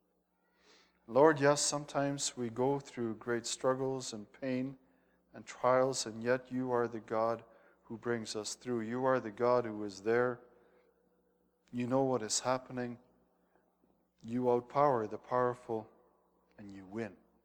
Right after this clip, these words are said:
And we celebrate that, Lord, and we put our faith in that. And we ask that you would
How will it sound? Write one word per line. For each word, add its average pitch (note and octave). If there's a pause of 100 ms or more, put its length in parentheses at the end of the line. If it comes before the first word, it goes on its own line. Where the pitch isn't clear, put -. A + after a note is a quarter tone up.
(640)
And F#2+
we F#2+
celebrate C3+
that, A#2+
Lord, A#2
and G2
we G2+
put A#2
our G#2+
faith A#2
in G#2+
that. G2+
And G#2+
we G#2+
ask A2
that G#2
you A2+
would G#2